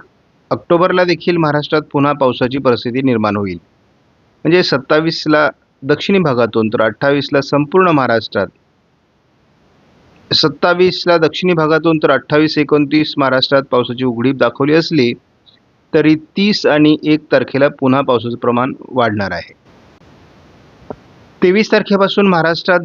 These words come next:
जोरदार पावसाळी प्रभाव सुरू होणार आहे. महाराष्ट्रातील बहुतांश भागात पावसाची हजेरी लागेल.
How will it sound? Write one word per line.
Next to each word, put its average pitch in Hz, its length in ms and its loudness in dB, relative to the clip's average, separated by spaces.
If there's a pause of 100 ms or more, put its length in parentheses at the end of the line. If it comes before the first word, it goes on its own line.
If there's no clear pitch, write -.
जोरदार 156 320 2
पावसाळी 156 540 0
प्रभाव 147 360 0
सुरू 151 240 0
होणार 151 260 2
आहे. 190 100 -4 (380)
महाराष्ट्रातील 151 580 -2
बहुतांश 139 540 0
भागात 170 320 2 (100)
पावसाची 131 360 0
हजेरी 117 320 0
लागेल. 101 280 -2